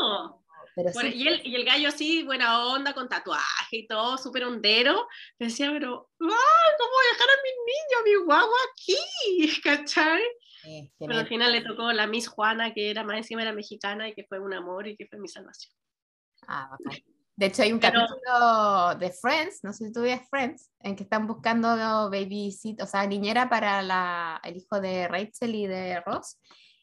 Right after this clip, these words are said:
Speaker 2: y entrevistan a un montón de, de candidatos, no sé qué, no sé qué,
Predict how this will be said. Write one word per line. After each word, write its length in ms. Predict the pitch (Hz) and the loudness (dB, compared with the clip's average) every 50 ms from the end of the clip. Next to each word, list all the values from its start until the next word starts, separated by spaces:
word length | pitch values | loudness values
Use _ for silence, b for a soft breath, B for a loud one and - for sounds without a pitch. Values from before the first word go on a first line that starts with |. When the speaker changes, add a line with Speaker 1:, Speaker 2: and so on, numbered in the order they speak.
| b b _ | b b _
Speaker 2:
y 180 | - 156 156 156 | -4 0 0 0
entrevistan 640 | 156 156 156 - - 175 - 190 240 - - - 151 | 0 0 -2 -4 -6 -4 -4 -4 -4 -4 -10 -10 -8
a 60 | 170 | -6
un 60 | 175 | -6
montón 540 | 175 165 165 - _ - - - 233 240 233 | -4 -6 -6 -6 _ -12 -2 0 0 0 2
de, 360 | 214 214 220 220 214 214 208 | 0 0 0 0 -2 -2 -2
de 120 | 208 208 196 | -4 -2 0
candidatos, 540 | 196 190 196 190 190 214 247 262 262 254 | 0 0 2 0 2 4 4 4 4 2
no 80 | 233 220 | -2 -6
sé 100 | 226 220 | -6 -4
qué, 100 | 220 262 | -4 -4
no 60 | 262 | -4
sé 160 | - 214 208 | -2 -4 -4
qué, 160 | 202 269 294 | 0 4 4